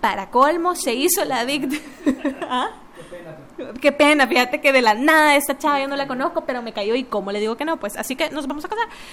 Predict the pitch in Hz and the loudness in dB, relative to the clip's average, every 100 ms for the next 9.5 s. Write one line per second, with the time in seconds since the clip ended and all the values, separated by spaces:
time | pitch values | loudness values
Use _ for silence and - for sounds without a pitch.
0 | - - - - - - - 254 - 247 | -12 -4 -4 -4 -4 -4 -4 -6 -8 -8
1 | 247 285 - 269 269 233 285 233 220 - | -8 -8 -6 -6 -4 -4 -4 -6 -8 -8
2 | 214 220 214 185 208 202 202 254 226 254 | -8 -6 -10 -10 -10 -8 -4 -4 -6 -10
3 | - - - - - 302 277 277 285 269 | -16 -20 -20 -20 -2 0 0 0 -2 -2
4 | 302 277 233 220 - 277 269 233 285 - | -2 -4 -4 -6 -2 0 0 0 -2 -6
5 | - - - 226 226 226 - - - 214 | -20 -18 -4 -2 0 0 -2 0 0 2
6 | 285 349 359 349 233 254 285 262 285 294 | 2 4 2 0 -2 -2 -2 0 0 -2
7 | - 220 233 - 254 233 247 262 254 269 | -4 -4 -4 -4 -4 -2 -2 -2 0 -2
8 | 277 320 320 269 - 240 220 214 214 196 | 0 0 0 -2 2 4 6 4 2 -2
9 | 185 196 226 202 | 0 4 6 4